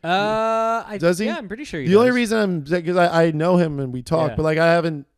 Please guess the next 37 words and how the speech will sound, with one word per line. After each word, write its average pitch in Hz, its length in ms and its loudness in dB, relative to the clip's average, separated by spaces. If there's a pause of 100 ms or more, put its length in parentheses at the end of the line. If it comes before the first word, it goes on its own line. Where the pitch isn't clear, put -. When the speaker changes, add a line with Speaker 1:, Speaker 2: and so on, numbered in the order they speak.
(140)
Speaker 2:
'cause 175 120 -2
I 170 120 2
don't 160 120 0
hang 160 200 -2
enough, 123 260 -10
so - 160 -12
I 143 60 -6
Speaker 1:
Yeah. 127 60 -4
Speaker 2:
don't 110 120 -10
see, 123 80 -10
I 151 120 -6
don't 135 140 -8
see 190 140 -10
him 156 160 -8
places 117 300 -16
because 127 340 -8
Speaker 1:
Yeah. 147 80 -6
Speaker 2:
I'm 156 120 -10
not 117 140 -14
at 101 140 -16
places 107 380 -14
Speaker 1:
Yeah. 117 140 -8
Speaker 2:
enough, 104 200 -16
you 147 80 -12
know? 143 180 -6 (280)
I'm 160 200 -2
at 160 220 -2
the 139 60 -6
Grizzly 170 340 2
Pear, 156 340 2
and 147 160 -4
I 143 100 0
do 143 380 2 (240)
mics 151 380 -2
Speaker 1:
Yeah. 151 80 -6
Speaker 2:
at, 131 80 -10
like, 135 300 -10